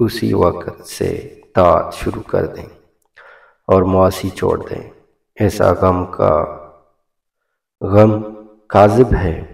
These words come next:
और नफ्स का धोखा है। गम सादिक, गम सादिक और तासिफ व नदामत सादिका वो है जो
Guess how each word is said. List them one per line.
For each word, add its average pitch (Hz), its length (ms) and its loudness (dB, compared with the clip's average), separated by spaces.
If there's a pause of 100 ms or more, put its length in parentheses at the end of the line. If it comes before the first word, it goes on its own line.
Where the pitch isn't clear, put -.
(840)
और 92 320 4
नफ्स - 200 -4
का - 180 2
धोखा 104 440 2
है। 87 200 0 (640)
गम 110 460 2
सादिक, 101 680 0 (220)
गम 98 320 0
सादिक 101 480 0 (260)
और 92 380 0
तासिफ 127 360 2 (320)
व 110 80 2
नदामत 104 760 0 (520)
सादिका 95 580 2
वो 110 220 4
है 90 240 -2 (1900)
जो 104 240 4